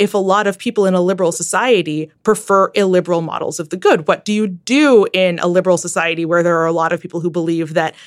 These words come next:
sex really should be strongly policed, for example? You know, Europe really is kind of struggling with its understanding of liberalism to not include religious expressions in the public sphere because it sees that as,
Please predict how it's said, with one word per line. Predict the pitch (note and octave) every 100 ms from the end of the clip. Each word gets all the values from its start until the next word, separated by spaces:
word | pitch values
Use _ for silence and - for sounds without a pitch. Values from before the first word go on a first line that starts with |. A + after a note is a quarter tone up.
| _
sex | - G3+ F#3 -
really | F3+ F3 E3
should | - D#3+
be | D#3
strongly | D#3 - D#3+ D#3+ D#3
policed, | D#3 D#3+ D#3+ - -
for | - D#3+
example? | D#3+ D#3+ D#3+ - - - - - -
You |
know, | F#3+ E3 E3+ -
Europe | G#3 F3+ G#3+ A3 A3 F#3
really | F#3+ G3 G3 F3
is | F#3+ G3 F#3+ F#3 E3 - _ _ _ _ _
kind | G#3+ G3
of | F3+ D3+
struggling | - - G3 F#3+ G3 F#3+ F#3
with | F3+ F3+ -
its | F#3+ - - - _ -
understanding | G#3 F#3+ - F#3 F#3+ F#3
of | E3+
liberalism | F#3 F#3 F3+ F3 F3
to | F3+
not | F#3 F3+ F3
include | F#3 - F#3 F3
religious | E3+ F3 F3
expressions | - - - - F3+ F3
in |
the | E3
public | G3 F3 E3+
sphere | - - D4+ F#3+
because | F#3 F3+ F3+
it | F3
sees | - F#3 F3 D#3+
that | F3+ D#3+ -
as, | E3+ F3 D#3